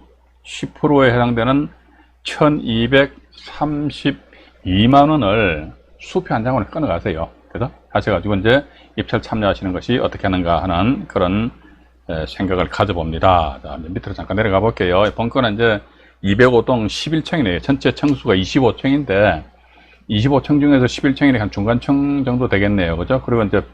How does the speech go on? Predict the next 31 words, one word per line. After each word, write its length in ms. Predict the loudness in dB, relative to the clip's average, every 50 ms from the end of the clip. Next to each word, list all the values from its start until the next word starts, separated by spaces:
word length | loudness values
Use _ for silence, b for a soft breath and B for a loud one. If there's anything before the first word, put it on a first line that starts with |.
| _ -6
정남향은 920 | 0 2 4 4 4 4 4 4 4 4 2 2 2 0 0 2 2 2 0
아니고 640 | 0 -2 -4 -4 -4 -2 0 2 2 2 2 0 -2 b b b b b b
남서향 1600 | b 0 0 2 2 2 0 0 0 0 -2 -2 -2 -2 -2 -2 -2 -2 -2 -4 -4 -6 -8 -4 0 0 2 2 2 2 2 0
정도 280 | 0 0 0 0 0 0
되는 200 | 0 2 2 2
것 120 | 2 0
같아요. 200 | -2 -4 -6 -4
그리고 160 | -4 -6 -6
또 160 | -6 -8 -8 -10 B B B B
층수가 320 | -6 -4 -2 0 0 0 -2
십일 240 | -2 -4 -6 -6
층이니까 720 | -4 -2 0 0 0 0 2 2 4 4 4 4 2 0 -6 b b b b b b b b -6 -4
햇빛이 1300 | -4 -2 2 4 4 6 6 6 4 4 2 2 0 -2 -4 -6 -10 -6 -2 0 0 2 0 0 -2
뭐 420 | -2 0 2 2 4 2 2 2
일조권 380 | 2 2 2 2 2 2 2 2
문제는 520 | 2 2 0 0 2 2 2 2 0 0
큰 240 | -2 -6 -6 -4 -2
없-, 220 | -2 -2 -4 -4 -8 _ _
없을 320 | -4 -4 -2 0 -2 -2 0
거, 80 | 0
없어 260 | -2 -2 -4 -2 0 2
보이는 180 | 2 2 2
것 80 | 0 -4
같습니다. 760 | -6 -8 -8 -8 -8 -6 -2 0 2 4 4 4 2 0 -4 b b b b b b b b b -14
아, 180 | -12 -12 -10 -8
밑으로 260 | -8 -6 -6 -6 -6
잠깐 260 | -6 -8 -8 -6 -4
내려가 220 | -2 -2 -2 -2
볼게요. 680 | -4 -6 -6 -6 -4 0 2 2 4 4 4 4 2 0
자, 360 | -4 -8 -6 -6 -6 -8 -10 -12
이제 360 | -12 -8 -6 -4 -4 -4 -4